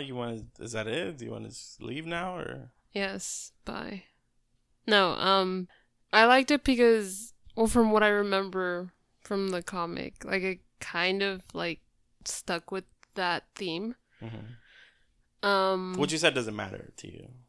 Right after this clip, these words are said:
Speaker 2: What?
Speaker 1: What you said doesn't really matter to you.
Speaker 2: It does and it doesn't.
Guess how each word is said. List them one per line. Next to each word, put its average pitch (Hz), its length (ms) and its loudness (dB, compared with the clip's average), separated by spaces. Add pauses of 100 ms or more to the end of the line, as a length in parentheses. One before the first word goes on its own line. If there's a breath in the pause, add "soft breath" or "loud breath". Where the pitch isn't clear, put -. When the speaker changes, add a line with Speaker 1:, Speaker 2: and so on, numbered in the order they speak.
(260)
Speaker 2:
What? 220 180 -4 (300)
Speaker 1:
What 117 180 -2
you 123 60 -2
said 113 300 -2
doesn't 113 260 -2
really 104 200 -6
matter 101 300 -8
to - 140 -16
you. - 200 -18 (920)
Speaker 2:
It 220 120 -2
does 254 240 0
and 269 120 0
it 233 120 0
doesn't. 190 500 -6